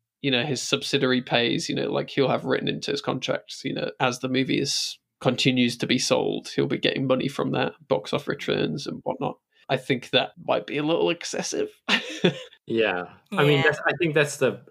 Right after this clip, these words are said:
Speaker 2: I think that's the issue I have is the, is the luxury part of it. Like, if you're, if you're, yeah, f-, f-, for, um,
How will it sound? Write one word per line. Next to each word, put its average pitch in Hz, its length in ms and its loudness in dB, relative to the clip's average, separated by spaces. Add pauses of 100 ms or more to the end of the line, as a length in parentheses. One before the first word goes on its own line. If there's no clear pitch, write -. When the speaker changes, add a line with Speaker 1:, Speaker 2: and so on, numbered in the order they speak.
Speaker 2:
I 117 100 0
think 135 160 2
that's 120 220 2
the 107 100 2
issue 101 300 2
I 92 100 4
have 87 320 0
is 82 260 -8
the, 87 280 -2
is 85 240 -6
the 87 100 -4
luxury 82 600 -2
part - 520 -12
of 80 200 -20
it. 78 180 -18
Like, 80 240 -18
if 95 160 -6
you're, 98 300 4
if 87 180 -2
you're, 92 300 2 (180)
yeah, 120 200 4
f-, - 180 -8
f-, - 260 -12 (160)
for, 98 540 4 (160)
um, 90 400 -2